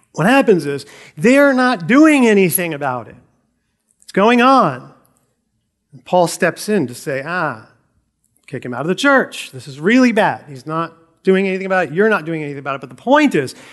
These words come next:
you're prideful. You're boasting about this. Shouldn't you know that,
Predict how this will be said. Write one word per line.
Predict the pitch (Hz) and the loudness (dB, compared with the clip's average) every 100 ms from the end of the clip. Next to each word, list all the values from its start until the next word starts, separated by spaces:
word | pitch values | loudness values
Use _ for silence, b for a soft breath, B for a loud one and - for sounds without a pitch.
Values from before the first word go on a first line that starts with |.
| B | B
you're | 208 240 | 2 2
prideful. | 247 - 262 302 294 214 202 131 - _ _ _ _ _ _ - | 2 2 4 6 4 0 -2 -4 -6 _ _ _ _ _ _ -6
You're | 185 | 0
boasting | 285 370 269 - 190 | 2 2 0 -2 -4
about | 143 147 123 117 | -2 -6 -10 -12
this. | - 123 - - - _ _ _ _ _ _ _ _ _ _ | -12 -12 -12 -20 -20 _ _ _ _ _ _ _ _ _ _
Shouldn't | - 233 254 | 0 2 2
you | 240 220 202 B B B - | 0 -6 -8 B B B -2
know | 160 165 185 277 349 240 | 2 4 4 4 2 2
that, | 175 156 - - _ | 2 -2 -6 -20 _